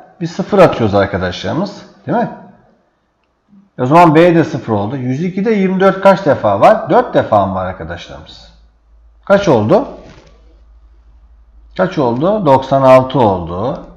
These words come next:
İndirdik. Tamam. E, bundan sonra artık bölme işlemine devam etmeye gerek var mı? E, zaten A belli oldu, B belli oldu, C belli oldu.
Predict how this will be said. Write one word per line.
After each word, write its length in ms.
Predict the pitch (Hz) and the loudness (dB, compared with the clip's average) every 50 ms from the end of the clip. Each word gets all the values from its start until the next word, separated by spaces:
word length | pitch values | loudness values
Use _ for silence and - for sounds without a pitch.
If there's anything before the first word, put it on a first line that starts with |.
| _ _ - | _ _ -2
İndirdik. 680 | 147 156 147 120 101 87 82 123 147 - - - - - _ _ _ _ _ _ _ _ _ _ _ _ _ _ _ _ _ _ _ _ _ _ _ _ _ _ _ _ _ _ _ _ _ _ _ _ _ | 0 2 2 2 0 -2 -4 -8 -10 -10 -12 -20 -20 -20 _ _ _ _ _ _ _ _ _ _ _ _ _ _ _ _ _ _ _ _ _ _ _ _ _ _ _ _ _ _ _ _ _ _ _ _ _
Tamam. 320 | - 143 190 - - - - - _ _ - | -6 -6 -6 -6 -8 -12 -16 -20 _ _ -2
E, 500 | 151 156 160 202 220 - - - - - | 0 0 2 0 -2 -4 -8 -16 -14 -4
bundan 300 | 170 185 214 220 220 214 | -2 -2 2 4 4 4
sonra 240 | 208 - 220 220 220 | 4 4 2 4 4
artık 300 | 208 196 208 208 180 151 | 4 4 2 -2 -2 0
bölme 320 | 156 170 185 190 226 247 240 | 2 2 2 2 0 0 -2
işlemine 420 | 208 - - 220 214 214 196 170 | -2 -4 -4 -2 -2 -2 0 4
devam 240 | 175 185 196 202 202 | 4 4 4 4 2
etmeye 320 | 202 196 - 202 202 196 | 0 0 0 0 0 2
gerek 380 | 185 175 180 170 170 165 170 160 | 2 2 2 2 2 2 2 4
var 160 | 151 143 135 | 4 6 6
mı? 420 | 127 135 180 233 247 - - - - | 4 2 0 -2 -2 -4 -10 -12 -12
E, 60 | 151 | -8
zaten 360 | 139 165 185 190 185 196 196 185 | -2 0 0 0 0 -2 -4 2
A 340 | 185 185 196 202 202 185 180 | 4 6 6 6 6 4 4
belli 260 | 185 185 180 180 180 | 2 2 2 2 2
oldu, 420 | 170 151 135 131 156 226 240 220 | 2 2 2 0 -2 -4 -6 -4
B 260 | 190 190 196 196 180 170 | -2 0 0 0 2 2
belli 280 | 151 143 139 131 127 | 0 0 0 -2 -2
oldu, 280 | 120 - 139 - 254 208 | -4 -4 -4 -6 -8 -8
C 300 | 175 196 202 196 165 139 | -2 0 0 0 2 0
belli 240 | 131 113 107 98 95 | -2 -2 -4 -4 -6
oldu. 480 | 92 90 92 107 160 208 - - - | -8 -8 -10 -10 -10 -10 -10 -12 -18